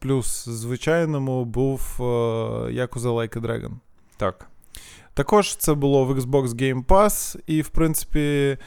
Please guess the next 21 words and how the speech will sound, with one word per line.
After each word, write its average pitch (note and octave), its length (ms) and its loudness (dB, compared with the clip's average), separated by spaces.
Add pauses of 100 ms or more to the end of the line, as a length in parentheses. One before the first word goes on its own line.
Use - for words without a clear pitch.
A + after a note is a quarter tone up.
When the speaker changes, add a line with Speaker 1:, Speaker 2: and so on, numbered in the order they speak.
(320)
Speaker 1:
е, C3 460 2 (220)
всі, - 200 -4
хто - 160 -2
на C#3 100 2
комп'ютерах, C#3+ 520 -2
могли C3 300 -2
б, B2+ 100 -10
нап-, C3 300 -4
напевно, B2+ 380 -2
що B2+ 140 -6
це C3 160 -2
десь B2 180 -2
скачати. - 640 -8 (400)
Але B2 240 0
піратство — C#3 400 0
це C3+ 140 -4
погано, A#2 400 -4
пам'ятайте A2+ 520 -4
про - 160 -10
це. - 120 -14 (300)
Speaker 2:
Так. A2 200 -6